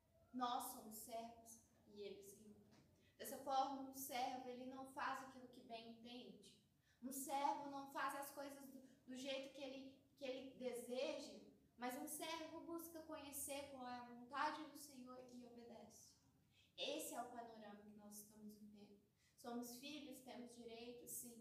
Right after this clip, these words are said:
temos direitos, mas somos servos e temos obrigações. E a nossa obrigação maior é servir a Deus e é obedecê-lo. Obedecer a palavra dele, aquilo que ele diz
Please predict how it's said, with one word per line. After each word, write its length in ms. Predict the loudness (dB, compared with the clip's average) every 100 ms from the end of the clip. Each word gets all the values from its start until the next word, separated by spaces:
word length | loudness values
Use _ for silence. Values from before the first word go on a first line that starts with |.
| -12 -14
temos 260 | -12 -12 -10
direitos, 380 | -10 -10 -12 -16 -20 -4
mas 180 | -2 -2
somos 240 | -2 -4
servos 480 | -2 -2 -2 -4 -6
e 140 | -10
temos 320 | -10 -10 -8
obrigações. 680 | -8 -8 -10 -10 -10 -12 -16 -16 -20 -20 -20 -20 -8
E 120 | -2
a 80 | -2
nossa 200 | -2 -4
obrigação 500 | -4 -4 -4 -4 -6
maior 500 | -6 -4 -2 -4 -4 -12 -12
é 60 |
servir 560 | -8 -6 -6 -4 -4 -4
a 20 |
Deus 520 | -4 -6 -6 -8 -12 -14 -20 -20 -20 -20 -12
e 60 | -4
é 100 | -2
obedecê-lo. 920 | -2 -4 -4 -2 -4 -4 -8 -12 -14 -18 -20 -20 -20 -20 -12
Obedecer 880 | -4 0 2 2 2 2 0 -2 -6
a 80 | -4
palavra 580 | 2 4 6 4 2 0
dele, 340 | -4 -4 -4 -6
aquilo 320 | -8 -8 -10
que 80 | -10
ele 240 | -10 -8
diz 320 | -8 -6 -6